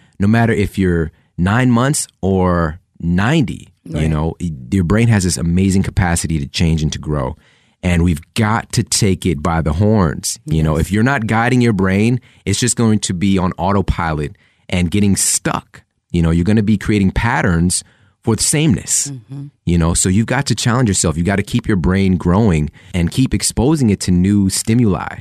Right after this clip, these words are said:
Speaker 2: Yeah.
Speaker 1: because it keeps you sharp. It keeps you young.
Speaker 2: Mm-hmm.
Speaker 1: It literally keeps you youthful, keeps your
Speaker 2: Vibrant.
Speaker 1: brain youthful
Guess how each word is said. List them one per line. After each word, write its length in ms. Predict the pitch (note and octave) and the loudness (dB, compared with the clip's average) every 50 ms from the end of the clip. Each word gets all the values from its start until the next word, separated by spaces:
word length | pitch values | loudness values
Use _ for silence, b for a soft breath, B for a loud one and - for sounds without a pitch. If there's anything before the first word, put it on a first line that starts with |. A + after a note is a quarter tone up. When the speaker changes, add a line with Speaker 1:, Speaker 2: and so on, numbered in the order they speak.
| - - | -14 -14
Speaker 2:
Yeah. 300 | D#3+ D3+ C#3+ B2+ B2 A#2 A2 - _ | -12 -12 -12 -14 -16 -20 -20 -10 _
Speaker 1:
because 360 | - F2+ - - G2+ F#2 E2 | -4 -2 0 0 0 0 2
it 160 | F#2+ F2 - | 0 -2 -2
keeps 280 | - - C3+ C3+ - - | -2 -2 0 0 0 0
you 80 | A2 F2+ | 0 0
sharp. 380 | - - - G#2 G#2 G#2 - | 0 0 0 0 0 0 -2
It 60 | - | -2
keeps 220 | - - A#2 - - | -2 -2 -2 0 2
you 80 | A#2+ | 2
young. 460 | G#2 E2+ D2+ G2+ A2 D#3+ F3+ G2 D2+ - - D#3 | 2 2 2 0 0 2 0 0 -2 -6 -8 -10
Speaker 2:
Mm-hmm. 360 | D3+ D3 A#2+ D#3+ D#3 D#3 E3+ E3 | -12 -10 -10 -10 -10 -10 -8 -4
Speaker 1:
It 100 | - F2+ | -2 -2
literally 400 | F2 F2+ G#2 A2+ B2 C3+ C3+ B2+ | 0 0 2 2 2 2 2 0
keeps 440 | - - - - G#2 G2+ - - - | -2 -2 -2 0 0 0 0 -2 -4
you 220 | E2 D#2 F2 F2+ F2 | -2 0 2 2 2
youthful, 540 | D#2+ D2 D#2 F2 F2+ E2 - - - C#2+ | 2 0 0 0 0 -2 -2 -4 -6 -6
keeps 260 | - - - G#2+ - - | -4 -2 -2 -2 -2 -2
your 120 | G#2 F2 | -2 -2
Speaker 2:
Vibrant. 60 | D2 | -2
Speaker 1:
brain 300 | - E2+ F2+ G2+ G2+ F2+ | -2 0 0 2 2 2
youthful 420 | E2+ E2 D#2 - - D#2+ D#2 D2 | 2 0 -2 -2 -4 -4 -4 -4